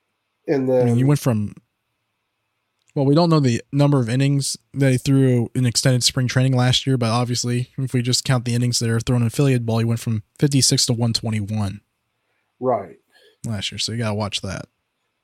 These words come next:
Speaker 1: And I would, I would think that they'd try to keep him at one forty or one,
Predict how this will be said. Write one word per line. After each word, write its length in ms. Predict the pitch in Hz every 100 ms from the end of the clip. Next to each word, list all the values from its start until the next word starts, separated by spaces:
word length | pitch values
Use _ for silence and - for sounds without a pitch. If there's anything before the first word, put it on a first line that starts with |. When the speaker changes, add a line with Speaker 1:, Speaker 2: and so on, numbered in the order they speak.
| _ _ _ _ 147
Speaker 1:
And 300 | 127 123 117
I 100 | 135
would, 340 | 135 135 120 _ _ _ _ _ _ _ _ _ _ _ _
I 100 | 151
would 300 | 156 151 131 - -
think 320 | 160 165 170
that 180 | 143 135
they'd 200 | 135 135
try 200 | - 139
to 80 | 135
keep 340 | - 147 135
him 200 | 135 127
at 180 | 123 -
one 360 | 123 135 131 120
forty 460 | - 139 135 135
or 120 | 135 117
one, 300 | 123 123